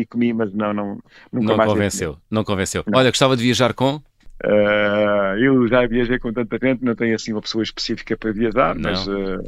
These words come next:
Speaker 2: Ou um ideal de pessoa, sei lá, um
Speaker 1: Ah.
Speaker 2: personagem mítico, alguém que
Speaker 1: Sim.
Speaker 2: tu, à meia da noite,
Speaker 1: Eh,
Speaker 2: penses, "É,
Speaker 1: pá,
Speaker 2: pá."
Speaker 1: também já na minha idade, com os meus anos todos, fosse assim um... um modelo assim, não quero dizer que fosse branca nem loura, mas assim uma coisa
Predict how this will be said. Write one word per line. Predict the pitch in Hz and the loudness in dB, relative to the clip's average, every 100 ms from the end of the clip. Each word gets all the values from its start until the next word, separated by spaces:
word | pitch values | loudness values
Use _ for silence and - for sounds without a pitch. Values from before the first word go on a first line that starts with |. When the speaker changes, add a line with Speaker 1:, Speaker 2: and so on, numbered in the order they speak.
| - | -10
Speaker 2:
Ou | - 147 | 0 2
um | 113 | 2
ideal | 101 90 113 107 | 0 -2 -2 -4
de | |
pessoa, | - - 98 107 87 | -8 -8 -6 -4 -6
sei | - - | -2 -2
lá, | 78 | 0
um | 78 | -2
Speaker 1:
Ah. | 101 | 0
Speaker 2:
personagem | 104 - 80 101 82 87 82 | -2 -4 -6 -8 -8 -2 -2
mítico, | 90 98 - 87 78 - 78 | -2 -4 -4 -10 -10 -12 -10
alguém | 82 78 95 | -8 -6 -6
que | 92 135 | -4 -2
Speaker 1:
Sim. | 113 | -2
Speaker 2:
tu, | 95 87 85 85 | -2 -6 -4 -2
à | |
meia | 92 95 | -2 -2
da | 95 | 0
noite, | 95 104 104 - | 4 4 4 4
Speaker 1:
Eh, | 120 95 90 - | 4 2 -2 -2
Speaker 2:
penses, | 101 101 92 - - | 0 0 0 -4 -8
"É, | 87 113 98 | -10 -10 -10
Speaker 1:
pá, | - 117 | -2 0
Speaker 2:
pá." | 104 | 2
Speaker 1:
também | 123 123 | 2 2
já | 131 131 | 2 2
na | |
minha | 127 127 | 2 2
idade, | 127 127 | 4 2
com | - | -2
os | 117 | -4
meus | 120 | -2
anos | 123 120 | -2 -4
todos, | - 120 117 | -4 -4 -4
fosse | - - | -10 -10
assim | 107 117 107 | -8 -8 -8
um... | 101 95 95 95 - 98 104 | -8 -8 -10 -6 0 0 2
um | 156 | 4
modelo | 139 131 123 | 6 6 2
assim, | 110 120 107 101 95 - - 113 | 0 -2 -4 -4 -6 -10 -10 -2
não | 139 | 0
quero | - 135 | 4 2
dizer | 127 143 | 4 0
que | - - | 0 -6
fosse | 131 - | -4 2
branca | 127 123 123 | 4 6 8
nem | 120 | 6
loura, | 120 117 | 6 2
mas | - 147 | 0 -2
assim | - | 0
uma | 113 | 0
coisa | 113 110 104 104 101 | -2 -2 -4 -6 -8